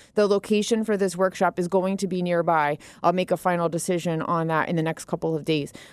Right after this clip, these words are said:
Um, but Keith and I are working on this because we think it's really important for you to be prepared, um, have some,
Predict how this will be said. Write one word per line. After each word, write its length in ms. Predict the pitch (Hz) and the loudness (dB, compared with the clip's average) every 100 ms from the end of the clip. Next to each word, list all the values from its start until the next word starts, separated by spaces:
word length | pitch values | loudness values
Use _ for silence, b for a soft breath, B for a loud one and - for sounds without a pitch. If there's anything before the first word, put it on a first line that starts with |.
| B | B
Um, 380 | 175 170 160 - - | 2 4 0 -4 -4
but 180 | 185 | -4
Keith 280 | - 240 233 | -2 -2 0
and 100 | 240 | 2
I 140 | 220 208 | 4 4
are 160 | 190 | 4
working 420 | 185 202 - 208 | 4 -2 -2 -2
on 260 | 196 185 190 | 0 0 2
this 380 | 190 180 - - - | 2 0 -6 -12 -12
because 380 | 185 196 180 | -2 0 2
we 100 | 175 | 0
think 320 | 185 196 190 - | 0 0 -2 -4
it's 200 | 180 180 | -4 0
really 280 | 185 185 | 2 2
important 500 | 180 175 185 - 170 | 0 0 -2 0 -4
for 100 | - | -4
you 140 | 175 175 | -2 0
to 100 | 170 | 0
be 180 | 196 196 | -2 -2
prepared, 580 | 208 - 185 180 175 - b b b _ 190 | -4 -2 0 2 0 -4 b b b _ 0
um, 400 | 175 165 160 165 | 0 0 -2 -6
have 420 | - 185 180 170 | -2 2 2 0
some, 640 | - 170 170 165 160 175 | 0 2 2 0 -2 -6